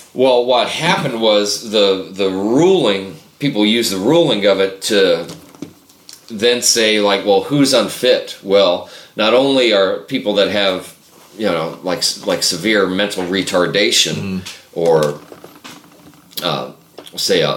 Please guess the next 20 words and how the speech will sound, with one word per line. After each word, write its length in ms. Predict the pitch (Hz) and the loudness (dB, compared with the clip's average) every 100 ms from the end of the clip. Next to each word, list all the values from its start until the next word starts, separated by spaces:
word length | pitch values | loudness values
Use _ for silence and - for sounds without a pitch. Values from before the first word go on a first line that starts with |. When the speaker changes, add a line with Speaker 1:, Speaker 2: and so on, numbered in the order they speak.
| - | -4
Speaker 1:
a 160 | 80 | -4
violent, 920 | 71 - 92 101 101 90 82 - - _ - | -4 -6 -2 0 0 -4 -6 -8 -10 _ -10
like, 320 | 78 73 78 | -6 -4 -2
uh, 160 | 73 - | -4 -4
offenders, 520 | - 107 107 92 87 | -6 -4 -2 -4 -4
but 200 | 87 85 | -4 -2
they 80 | 107 | 0
also 240 | 123 135 113 | 0 0 -6
started 440 | - 107 98 80 | 0 2 2 -2
targeting, 420 | - 95 90 92 | -2 0 0 -2
like, 360 | 85 85 - _ | -2 -4 -6 _
promiscuous 640 | - 98 101 101 87 78 | -4 -2 -2 -2 -2 -2
women. 400 | 78 92 76 90 - | -2 -2 -2 -8 -10
Speaker 2:
Yeah. 300 | 117 98 82 - | -6 -4 -4 0
Speaker 1:
Or 420 | 87 80 76 76 | 4 4 2 -2
Speaker 2:
Well, 300 | 123 131 127 | 2 2 4
what, 200 | 131 131 | 0 0
according 380 | 117 143 139 120 | -2 0 0 0
to 120 | 113 | -2
that, 400 | 110 123 123 - | -2 -2 -4 -10